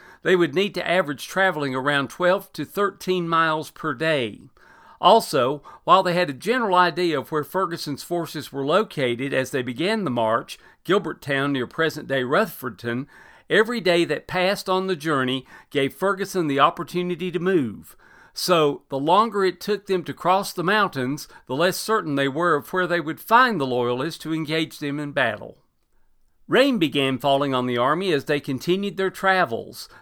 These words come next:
The path they took led them by Gap Creek near Gunpowder Mary Patton's house, and they continued down the valley,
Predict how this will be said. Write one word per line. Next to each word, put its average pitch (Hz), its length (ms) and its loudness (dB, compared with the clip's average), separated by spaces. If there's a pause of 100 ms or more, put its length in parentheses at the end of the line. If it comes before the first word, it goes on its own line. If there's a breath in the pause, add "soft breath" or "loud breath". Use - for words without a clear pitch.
The 131 100 -6
path 202 320 0
they 180 140 2
took 185 340 -2
led 156 240 -2
them 165 180 0
by 135 200 2
Gap 160 400 -4
Creek 165 360 -4
near 139 220 -2
Gunpowder 180 680 0
Mary 170 340 -2
Patton's 170 480 -4
house, 135 420 0
and 131 180 -4
they 147 100 0
continued 160 580 -6
down 190 300 0
the 190 60 -4
valley, 156 500 0